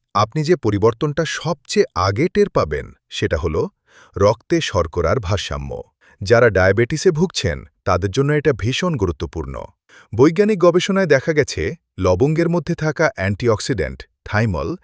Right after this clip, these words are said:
এবং ফ্ল্যাভোনয়েডস আমাদের শরীরের গ্লুকোজ মেটাবলিজমের উপর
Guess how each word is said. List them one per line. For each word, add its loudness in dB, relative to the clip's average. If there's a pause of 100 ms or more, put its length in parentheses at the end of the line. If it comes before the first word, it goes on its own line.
(260)
এবং 2
ফ্ল্যাভোনয়েডস 0 (280)
আমাদের 0
শরীরের 0
গ্লুকোজ 0
মেটাবলিজমের -2
উপর -4